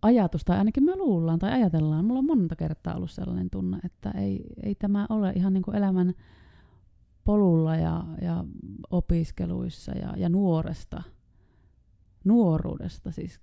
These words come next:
äh, haasteellisistakin ajoista, mitä niinku on ollut, että, että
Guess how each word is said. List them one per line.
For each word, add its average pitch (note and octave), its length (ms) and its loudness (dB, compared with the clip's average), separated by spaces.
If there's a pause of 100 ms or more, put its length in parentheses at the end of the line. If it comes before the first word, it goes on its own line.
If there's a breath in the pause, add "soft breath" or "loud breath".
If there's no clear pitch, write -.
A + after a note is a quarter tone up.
äh, - 320 -20 (560)
haasteellisistakin E3+ 1080 0
ajoista, - 500 -6
mitä - 300 -8
niinku - 320 -6 (720)
on F#2+ 320 -4
ollut, E2+ 340 -2
että, - 320 -8 (1160 soft breath)
että F3 460 -4